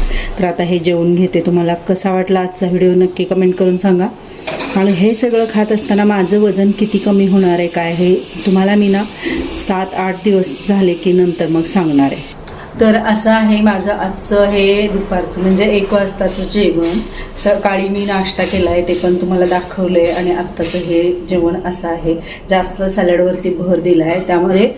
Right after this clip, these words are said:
आणि दही ताक खायची मला सवय आहे, त्यामुळे दही घेतलं मी एक वाटी. आणि भाजी तर एवढी तर ठीक आहे ना, एवढी पाहिजे एवढ्या ह्या दोन फुलक्यांस-, फुलका नाही,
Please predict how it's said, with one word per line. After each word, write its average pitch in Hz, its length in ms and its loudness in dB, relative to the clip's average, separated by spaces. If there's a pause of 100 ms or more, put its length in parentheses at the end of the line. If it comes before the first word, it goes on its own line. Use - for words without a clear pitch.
(240)
आणि 196 160 2
दही 202 320 2
ताक 208 220 0
खायची 180 400 -2
मला 185 260 0
सवय 190 400 2
आहे, 170 140 0
त्यामुळे 170 300 0
दही 165 320 -2
घेतलं 165 320 -2
मी 165 260 -2
एक 175 220 -4
वाटी. 160 400 -2 (300)
आणि 170 280 2
भाजी 165 420 -4
तर 196 60 0
एवढी 185 440 2
तर 196 120 0
ठीक 190 340 -4
आहे 160 100 2
ना, 180 160 2
एवढी 175 200 2
पाहिजे 175 420 0
एवढ्या 165 260 0
ह्या 170 160 -4
दोन 165 280 0
फुलक्यांस-, 165 680 -4
फुलका 202 280 0
नाही, 180 200 0